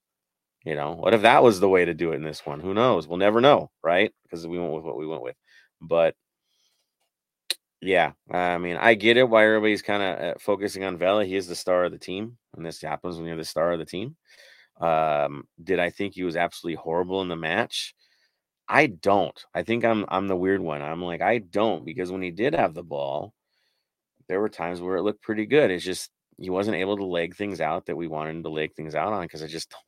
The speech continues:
think that's in him anymore. It's just, again, age, miles traveled, that's not the Vela that we have anymore. He doesn't do that anymore.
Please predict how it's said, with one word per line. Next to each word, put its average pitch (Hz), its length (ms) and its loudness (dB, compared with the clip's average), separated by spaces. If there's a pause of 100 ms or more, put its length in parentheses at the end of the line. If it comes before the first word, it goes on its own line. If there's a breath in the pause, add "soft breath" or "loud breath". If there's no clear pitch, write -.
think 78 180 -16
that's - 220 -20
in 82 140 -14
him 92 200 -12
anymore. 69 460 -18 (300)
It's - 200 -10
just, - 320 -10
again, 82 400 -2 (600 soft breath)
age, 107 400 6
miles 95 400 2
traveled, 98 580 2 (240)
that's - 200 -4
not 117 180 0
the 107 80 0
Vela 98 320 2
that 101 140 0
we 90 120 -4
have 98 280 -2
anymore. 76 440 -6
He 76 80 -6
doesn't 92 300 -6
do 110 240 -2
that 80 220 0
anymore. 64 500 -12